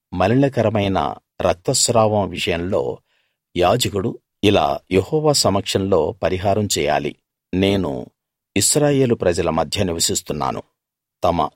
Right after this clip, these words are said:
అశుద్ధతతో వాళ్ళు నా నివాస స్థలాన్ని పాడు చేయకూడదు. వాళ్ళు తమ అశుద్ధతతో నా నివాస స్థలాన్ని పాడుచేసి చనిపోకుండా మీరు వారి అశుద్ధతని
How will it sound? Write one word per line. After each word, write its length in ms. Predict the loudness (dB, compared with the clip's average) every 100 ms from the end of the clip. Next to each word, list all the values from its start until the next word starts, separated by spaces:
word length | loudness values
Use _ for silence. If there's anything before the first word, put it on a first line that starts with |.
| 0
అశుద్ధతతో 1000 | 0 0 0 0 0 0 0 0 -6 -12 _ _ _ -2
వాళ్ళు 460 | 2 2 2 -2 -6 _ -2
నా 180 | 0 0
నివాస 460 | 0 2 2 0
స్థలాన్ని 800 | -2 0 0 0 -2 -4 -4 -8
పాడు 360 | -4 0 0 0 -2
చేయకూడదు. 540 | -2 -2 -4 -4 -6 -12 _ _ _ 0
వాళ్ళు 520 | 2 2 0 -2 -6 _ _ _ _ -2
తమ 300 | 0 0 -2 -2
అశుద్ధతతో 920 | -2 0 -2 -2 -2 0 0 -2 -4 -12 _ _ _ -6
నా 180 | -2 0
నివాస 420 | 0 2 2 2
స్థలాన్ని 540 | -2 0 2 2 0 -2
పాడుచేసి 920 | -2 0 -2 -4 -2 -2 -2 -6 -14 _ _ _
చనిపోకుండా 720 | -2 -2 -2 -4 -2 -2 -2 -4 _ _ _ _ -2
మీరు 460 | 2 2 2 -4 -10 _ _ _ _
వారి 340 | 2 4 2 0 -2
అశుద్ధతని 880 | 0 -2 0 0 0 0 -2 -8